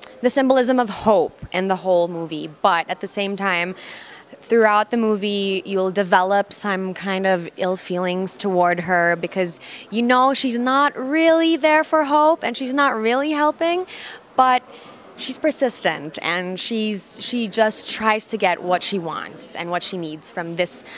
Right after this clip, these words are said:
little girl. Unfortunately, she really feasts on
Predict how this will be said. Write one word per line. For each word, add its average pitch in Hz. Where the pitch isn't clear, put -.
little 190
girl. 160
Unfortunately, 202
she -
really 226
feasts -
on 165